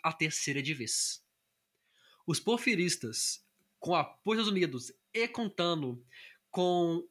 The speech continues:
o apoio do ministro da Guerra de Madero, armaram todo um, um movimento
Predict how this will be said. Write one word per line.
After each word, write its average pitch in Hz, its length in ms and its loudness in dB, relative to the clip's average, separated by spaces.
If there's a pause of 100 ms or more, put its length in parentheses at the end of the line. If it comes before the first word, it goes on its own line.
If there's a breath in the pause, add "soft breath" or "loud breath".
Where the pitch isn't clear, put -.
(140)
o 185 100 0
apoio 180 340 0
do 170 80 -4
ministro 190 320 0
da 208 80 2
Guerra 160 600 -4
de 147 120 -6
Madero, 180 540 0 (360 loud breath)
armaram 190 540 0
todo 185 260 -2
um, - 800 -6
um - 0 -
movimento 170 760 2